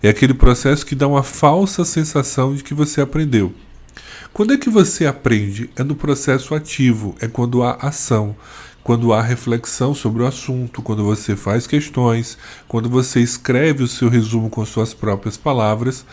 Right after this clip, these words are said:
Então, quando você começa a colocar a sua energia no processo. Então, quando você estuda antes da aula, você vai ter dúvidas,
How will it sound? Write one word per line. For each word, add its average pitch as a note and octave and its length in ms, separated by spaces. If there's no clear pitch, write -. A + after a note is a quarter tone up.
Então, D#3+ 220
quando F#3 240
você F3 260
começa F3 400
a F3+ 40
colocar E3+ 400
a - 20
sua F3+ 240
energia E3 500
no E3 80
processo. D#3 680
Então, G3+ 280
quando B3 280
você C3+ 540
estuda C#3+ 680
antes F3+ 500
da G2+ 180
aula, A2 460
você D3 380
vai D#3+ 160
ter D#3+ 240
dúvidas, B2 720